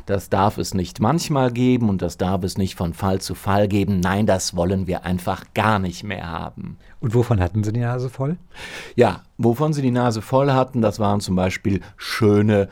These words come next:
Speaker 1: Schauspielerstimmen. Ich denke, auch das ist jetzt nicht so gemeint, als sollten da überhaupt nie mehr Schauspieler auftreten, sondern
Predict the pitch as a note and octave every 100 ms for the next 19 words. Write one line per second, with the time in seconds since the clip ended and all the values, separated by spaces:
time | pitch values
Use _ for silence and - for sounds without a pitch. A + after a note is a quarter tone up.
0 | - - - - F#2+ G#2+ - - G2 F#2
1 | F2+ - - G#2+ F#2 F#2 - - - -
2 | F#2 A2+ B2 B2+ F#2+ G2+ - A2 - A2
3 | - A2 - A2 - G#2+ A2+ G#2 G2+ G#2+
4 | - - G#2+ G#2 A2 G2 G#2+ G#2+ G2 E2+
5 | A2 A#2+ - G#2 A2 A2+ G#2 G#2 - G#2+
6 | A2+ - A#2 G2+ F#2+ A#2 - - B2+ B2+
7 | B2 A2+ A2+ A#2+